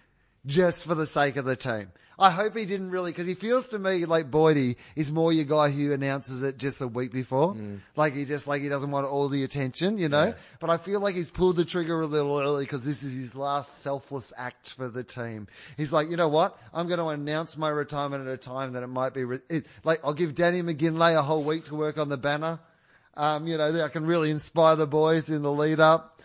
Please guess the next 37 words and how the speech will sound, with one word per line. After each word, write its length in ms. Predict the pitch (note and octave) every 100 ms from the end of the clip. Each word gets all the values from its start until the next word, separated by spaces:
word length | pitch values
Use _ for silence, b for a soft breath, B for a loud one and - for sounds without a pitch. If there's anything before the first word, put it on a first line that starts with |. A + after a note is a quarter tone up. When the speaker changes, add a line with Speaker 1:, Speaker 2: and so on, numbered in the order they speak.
| B D3
Speaker 1:
You 100 | D#3+
know, 140 | D#3
I 120 | D3+
think 240 | D#3+ E3 E3+
this, 180 | E3+
I 140 | E3 D#3
think 180 | E3+ E3+
it's 140 | E3
a 40 |
really 240 | D#3 E3 D3+
selfless 460 | - C#3+ B2+ C#3
act. 300 | C#3 A#2+ A2+
I 40 | B2
love 260 | B2 B2 A2
it. 100 | A2
Speaker 2:
Well, 120 | C3+
you 340 | C#3 G3+ A#3
are 80 | E3+
big 380 | A2 D3+ D3+ C3+
on 140 | B2+ A#2
the 80 |
idea 600 | A2 G#2 F2+ G#2+ G2+ G2 -
of, 200 | G#2+ G2+ G#2
of 180 | G#2+ -
coaches 560 | A#2+ A2+ - G#2 F#2+
talking 560 | - A2+ G#2 A#2 G2+ G2+
star 300 | - G#2+ G#2
players 320 | A2 G2 F2+
into 120 | G2+
retirement 480 | F#2 F2 G#2 G2 G2
to 60 | -
give 160 | G#2+ E2+
teams 280 | G#2+ G2
a 20 | F2+
little 160 | F#2
boost. 320 | F2 G#2+ C3
You 160 | B2